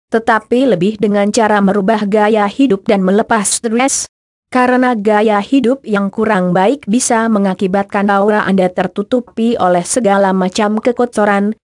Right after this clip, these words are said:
sehingga tidak bisa bersinar dengan terang. Ada juga cara membuka aura tubuh yang baik,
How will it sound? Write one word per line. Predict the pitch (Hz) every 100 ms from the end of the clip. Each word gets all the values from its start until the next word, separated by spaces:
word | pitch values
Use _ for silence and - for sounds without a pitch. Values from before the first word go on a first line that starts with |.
| -
sehingga | - 180 185 196 202 208
tidak | 214 220 214
bisa | 214 220 - 262
bersinar | 220 220 226 208 196 220
dengan | 202 196 196 196
terang. | 170 180 165 139 - _ _ _
Ada | 196 190 185
juga | 196 208 202
cara | 202 190 190 196
membuka | 190 196 185 214
aura | 190 196 190 190
tubuh | 247 226 269 262
yang | 214 196 185
baik, | 196 294 233